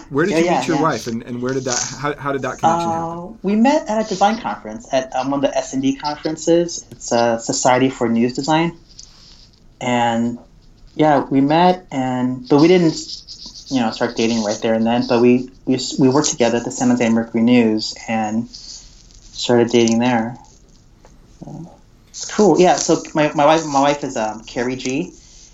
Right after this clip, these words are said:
Speaker 2: and she's a, also a senior art director at Time. So,
Speaker 1: That is
Speaker 2: crazy.
Speaker 1: the coolest thing. So, so do you guys talk kerning?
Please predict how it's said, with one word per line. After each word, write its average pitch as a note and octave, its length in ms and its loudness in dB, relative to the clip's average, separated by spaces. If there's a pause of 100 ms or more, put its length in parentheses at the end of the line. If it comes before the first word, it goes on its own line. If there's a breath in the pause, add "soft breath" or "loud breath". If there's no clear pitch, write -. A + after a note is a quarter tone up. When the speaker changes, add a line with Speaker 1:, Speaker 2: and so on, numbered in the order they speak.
(120)
Speaker 2:
and A#2+ 260 -2
she's B2+ 500 -2
a, A#2 320 0
also - 360 2
a A2 160 -2
senior A2+ 340 -6
art A2 160 -10
director G#2+ 380 -6 (120)
at A2 280 -4
Time. B2+ 280 -4 (100)
So, - 1160 -10 (280)
Speaker 1:
That E3 120 0
is E3 60 2
Speaker 2:
crazy. C#3 240 4
Speaker 1:
the - 40 2
coolest D#3 220 -4
thing. C#3 100 -2
So, - 180 -2
so C#3+ 220 -4
do D#3 80 -2
you F3+ 80 -2
guys F3 260 0
talk D3 240 -2
kerning? C#3+ 400 -6